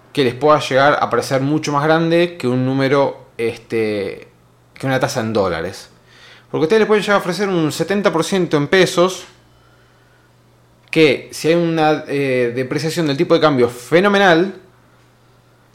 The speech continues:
capaz que una tasa del cinco por ciento en dólares te convenía más que una de setenta por ciento en pesos. ¿Me explico? Entonces, ojo con eso. Siempre tengan cuidado con eso porque a veces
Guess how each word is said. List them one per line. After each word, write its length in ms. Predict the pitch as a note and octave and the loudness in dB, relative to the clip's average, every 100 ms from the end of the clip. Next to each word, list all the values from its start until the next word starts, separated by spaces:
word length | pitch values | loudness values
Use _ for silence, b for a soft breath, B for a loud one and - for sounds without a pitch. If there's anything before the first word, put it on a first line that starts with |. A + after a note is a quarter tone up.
| _ _ | _ _
capaz 340 | D3 D3 F3 | -2 2 2
que 60 | E3 | 2
una 140 | D3 | 2
tasa 260 | D3+ D#3 D3+ | 2 2 0
del 140 | C#3 | 0
cinco 280 | C3 F3+ E3 | 0 0 2
por 120 | C3 | 0
ciento 240 | B2+ D3 C#3+ | -2 -2 0
en 60 | |
dólares 240 | F3+ D#3+ B2+ | 2 2 2
te 80 | |
convenía 340 | A#2+ A#2 A#2+ C#3+ | -2 0 0 2
más 300 | A#2 - - _ _ _ _ _ _ _ | 0 -4 -18 _ _ _ _ _ _ _
que 100 | - | -8
una 140 | A#2+ A2+ | -4 -2
de 80 | G#2+ | -4
setenta 380 | - B2+ A#2 | -4 -2 -2
por 100 | G#2+ | -4
ciento 220 | G#2+ A#2 A2 | -6 -6 -6
en 100 | G2+ | -2
pesos. 400 | G2+ - - - _ _ - | -4 -4 -18 -20 _ _ -16
¿Me 60 | |
explico? 480 | G#2 - E3+ C3+ - B B B B B B B _ | -4 -2 0 0 -2 B B B B B B B _
Entonces, 400 | - D3 F3 - | -6 -2 -2 0
ojo 300 | F3 G3+ G#3 | 2 4 4
con 120 | G3 D3+ | 4 2
eso. 320 | - F#2+ - _ | -2 -8 -12 _
Siempre 400 | - - F3+ F#3+ | -8 -2 0 0
tengan 480 | F#3 - F#3 G3 F3 | -2 0 2 4 2
cuidado 240 | D3+ F3+ | 4 6
con 140 | F3+ F3+ | 6 4
eso 260 | F3+ G3+ | 0 -2
porque 160 | C3+ B2 | -2 4
a 60 | C#3 | 4
veces 420 | E3+ F3+ B2+ | 4 0 -2